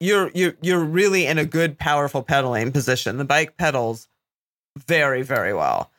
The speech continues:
And the only time, like I said, like, like the, like the tighter turners, but sweeping stuff is great.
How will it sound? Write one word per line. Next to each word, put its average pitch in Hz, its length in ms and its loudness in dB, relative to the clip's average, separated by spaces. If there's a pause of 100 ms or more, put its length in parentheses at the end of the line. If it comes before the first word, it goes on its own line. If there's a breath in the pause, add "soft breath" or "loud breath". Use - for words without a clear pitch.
(460)
And 160 560 0 (800)
the 175 180 0
only 240 340 2
time, 208 300 0
like 180 140 0
I 185 80 2
said, 185 100 -2
like, 175 260 -2 (100)
like 170 200 0
the, 170 160 -2 (100)
like 165 220 0
the 170 100 -4
tighter 226 400 0
turners, 269 280 -2
but - 140 0
sweeping 233 540 -2
stuff 156 320 0
is - 340 -6
great. 123 340 0